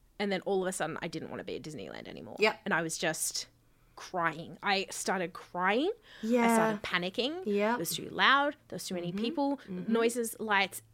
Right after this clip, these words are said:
Speaker 1: crowds, everything. And I was like, "I have to go." So I told my friends, "I'm going." And I walked from Disneyland to the hotel.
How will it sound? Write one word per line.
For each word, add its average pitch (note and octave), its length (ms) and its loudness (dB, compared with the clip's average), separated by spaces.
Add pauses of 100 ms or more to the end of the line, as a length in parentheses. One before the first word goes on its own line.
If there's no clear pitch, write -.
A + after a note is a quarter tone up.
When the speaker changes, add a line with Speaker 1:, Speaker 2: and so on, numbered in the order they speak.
Speaker 1:
crowds, F#3+ 420 -2
everything. G3 400 -2
And F#3+ 80 -8
I F#3 40 -2
was F#3 100 -4
like, F3 100 0
"I F#3 40 0
have F#3+ 100 -6
to - 80 -8
go." F3 220 0
So - 160 -6
I E3+ 40 -4
told F3 160 -4
my F3 80 -2
friends, E3 280 -4
"I'm G3 80 -6
going." F3 400 -2
And G#3 100 0
I F#3+ 80 0
walked E3 500 -6
from F#3 220 -8
Disneyland E3 800 -6
to G3+ 120 -8
the E3 80 -4
hotel. F3 520 -4